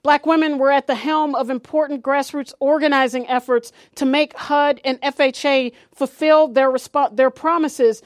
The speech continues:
to repair the broken houses that had been sold to them on the watch of those organizations. Other activists also rejected this kind of victim blaming. One homeowner turned activist from Chicago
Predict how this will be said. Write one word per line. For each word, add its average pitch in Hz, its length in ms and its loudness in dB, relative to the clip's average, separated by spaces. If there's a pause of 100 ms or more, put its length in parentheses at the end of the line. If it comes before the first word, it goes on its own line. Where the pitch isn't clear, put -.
(200)
to 285 100 -8
repair 294 580 2
the 233 160 -2
broken 269 400 0
houses 254 560 -4 (220)
that 262 140 0
had 254 180 -2
been 269 140 -4
sold 349 420 2
to 285 100 -6
them 220 380 -2 (260)
on 262 140 2
the 247 80 4
watch 277 340 4
of 285 100 -6
those 254 260 4
organizations. 247 1080 0 (640)
Other 349 240 4
activists 269 640 0
also 339 380 4
rejected 247 640 -2 (280)
this 269 180 -6
kind 277 300 -6
of 226 100 -4
victim 285 360 -6
blaming. 240 480 -8 (460)
One 320 260 -2
homeowner 302 540 -2
turned 294 280 -8
activist 262 500 -4
from 277 160 -6
Chicago 262 720 -2